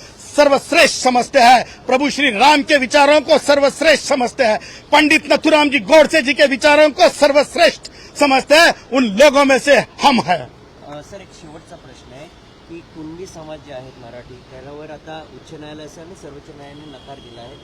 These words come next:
Speaker 2: अशी माहिती समोर येते. कसं?
Speaker 1: बरोबर आहे. दोन हजार एकला, दोन हजार दोनला, दोन हजार पाचला आणि दोन हजार एकवीसला स्पष्टपणे कुणबी मराठा एक आहे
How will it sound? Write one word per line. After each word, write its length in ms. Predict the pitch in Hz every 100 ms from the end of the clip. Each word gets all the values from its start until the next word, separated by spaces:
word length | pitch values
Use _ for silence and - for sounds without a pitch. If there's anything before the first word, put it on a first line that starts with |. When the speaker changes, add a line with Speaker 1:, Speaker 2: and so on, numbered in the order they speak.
| 170 - -
Speaker 2:
अशी 160 | 123
माहिती 300 | 151 143 147
समोर 140 | 139 113
येते. 320 | 95 - -
कसं? 340 | - - -
Speaker 1:
बरोबर 300 | 190 294 311
आहे. 180 | 302 285
दोन 240 | 220 240 277
हजार 220 | 277 285
एकला, 500 | 269 262 240 190 208 - - -
दोन 240 | 165 226 269
हजार 260 | 262 294
दोनला, 520 | 233 262 269 240 190 202 - - - -
दोन 220 | 233 262
हजार 220 | 277 285
पाचला 640 | - 269 254 - 220 185 202 - - -
आणि 180 | 196 262
दोन 220 | 233 262
हजार 200 | 269 269
एकवीसला 520 | 254 254 262 - 196 151 _ _ - -
स्पष्टपणे 880 | 262 254 - 330 285 269 247 285
कुणबी 420 | 294 - 240 254 294
मराठा 420 | 247 254 247 262
एक 300 | 240 240 247
आहे 200 | 254